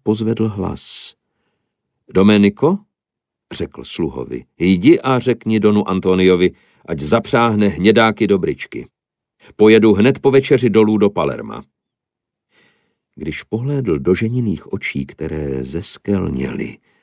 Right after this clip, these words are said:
zalitoval toho rozkazu. Ale protože nebylo myslitelné, aby odvolával příkaz, který jednou dal, stál na svém a ještě přidal ke krutosti výsměch.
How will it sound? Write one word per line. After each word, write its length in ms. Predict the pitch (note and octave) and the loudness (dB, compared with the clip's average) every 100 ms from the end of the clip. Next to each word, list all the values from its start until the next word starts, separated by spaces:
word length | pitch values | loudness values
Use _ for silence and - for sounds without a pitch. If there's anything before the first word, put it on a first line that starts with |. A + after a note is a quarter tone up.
| _ _ _ | _ _ _
zalitoval 720 | G#2 G2 G2 C#2+ - - - _ | -4 -2 0 -4 -10 -20 -20 _
toho 240 | - - | -20 -20
rozkazu. 640 | - - - - - - - _ _ _ _ _ _ _ _ - | -20 -16 -16 -16 -20 -20 -20 _ _ _ _ _ _ _ _ -6
Ale 180 | D#2 D2+ | -4 0
protože 400 | A2 C#3 A2+ A2 | 2 2 2 0
nebylo 420 | A#2+ B2 G2 D#2 | 0 0 0 0
myslitelné, 760 | F#2+ - G#2+ - C2+ C2+ C2 | -2 0 -2 0 -4 -4 -4
aby 240 | A1 C2+ - | -6 -6 -8
odvolával 640 | - G2 F2 E2 C#2 C2 B1+ | -4 -2 0 -2 -2 -6 -8
příkaz, 420 | - - - - | -6 -6 -6 -8
který 300 | - D2+ C#2 | -2 -2 0
jednou 360 | D2 D2 C2 A#1+ | -2 -2 -6 -6
dal, 400 | E2+ F2+ E2+ C#2+ _ _ | -6 -4 -4 -6 _ _
stál 440 | - - F#2+ A2+ | -8 -2 0 0
na 120 | A2+ F#2 | -2 -4
svém 560 | - F#2 G2 A2 A#2 - _ _ _ | -4 -4 -4 -6 -8 -10 _ _ _
a 60 | F2 | 0
ještě 320 | G2+ - A2 | 0 2 -2
přidal 440 | - C#3 C3 G2+ | 0 -2 0 0
ke 180 | D#2 G#2+ | 0 -4
krutosti 600 | G2+ A#2 A2 A#2 - - | -4 -8 -6 -8 -8 -6
výsměch. 760 | G2+ F2 - - - - - | -6 -6 -8 -12 -12 -18 -20